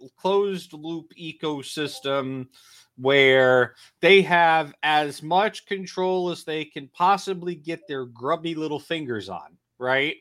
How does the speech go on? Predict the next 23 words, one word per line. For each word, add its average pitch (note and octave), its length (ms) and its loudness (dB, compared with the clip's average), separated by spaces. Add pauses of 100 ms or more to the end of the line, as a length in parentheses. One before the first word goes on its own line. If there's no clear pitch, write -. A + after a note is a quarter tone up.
(840)
And D#3 200 -6
since E3 240 -6
they're A3 240 -2
the F3+ 240 -4
end G3 280 -2
all F3+ 260 4
be E3+ 360 -4
all D#3 420 6
and C#3 280 -8
can C3+ 560 -10
more G3+ 400 2
or F3+ 80 4
less F3+ 240 0
shut F#3+ 380 -4
anybody F3 640 -4
and D3+ 80 -8
any E3+ 320 -8
org D3+ 380 -6
and C3+ 100 -8
any D#3 280 -10
person D3 520 -8
they C#3 160 -4
want, B2+ 640 -4